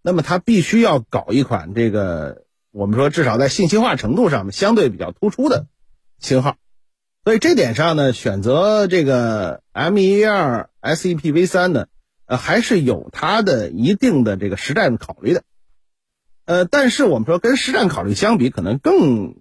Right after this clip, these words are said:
多的考虑还是在国际政治上。因为我们讲，你从，从军事的角度来讲，你在用豹二系，系列，那么当然我们说你下一代坦克最好也是用豹二、豹二A七啊。那么实在不行，我们说你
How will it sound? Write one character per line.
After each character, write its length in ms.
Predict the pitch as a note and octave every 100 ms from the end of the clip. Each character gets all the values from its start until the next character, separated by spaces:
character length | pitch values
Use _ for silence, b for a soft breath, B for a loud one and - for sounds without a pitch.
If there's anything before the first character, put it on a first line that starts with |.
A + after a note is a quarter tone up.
| _
多 240 | A#3+ D#4+ G4+
的 100 | -
考 160 | -
虑 100 | -
还 140 | - G#2+
是 60 |
在 140 | A#2+ G#2+
国 180 | F#2+
际 100 | G#2+
政 140 | B2+ B2+
治 40 |
上。 60 | - _ _
因 120 | C#3+
为 60 | C4+
我 140 | F3+
们 100 | G3+
讲， 180 | G3+ A#2
你 100 | A#2
从， 320 | - G3+ B3 - _ _ _ _ _
从 180 | G#3
军 220 | - D#4 D#4
事 100 | G3+
的 60 |
角 140 | B2 G2
度 80 |
来 100 | A2+
讲， 260 | A2 - D2 _
你 140 | A#2+
在 160 | A#2+ A#3+
用 260 | B3+ G3 C#3+
豹 160 | A3+
二 240 | G#3+ A3 C#3+
系， 260 | - E3
系 220 | - G3
列， 280 | F#3+ E3 -
那 100 | -
么 120 | E3 D3
当 140 | G3
然 120 | G3+
我 60 | A#2+
们 80 | G#2
说 100 | D#3+
你 80 |
下 200 | A#2 F3+
一 20 | C#3+
代 100 | C#3+
坦 160 | E2+
克 80 | A#2+
最 140 | -
好 120 | B2+ C#3
也 200 | E3+ -
是 60 |
用 100 | G#3
豹 120 | A#2+ F#2+
二、 120 | - _
豹 80 | -
二 140 | C3 C#3
A 80 |
七 240 | D3 - D#3+
啊。 100 | - _ _ _ -
那 80 | D#3+
么 120 | D#3+
实 140 | B2+ E3+
在 140 | G3
不 80 | D3
行， 160 | C#3 D3
我 80 |
们 80 | G2
说 100 | C3+
你 220 | C3+ F#2+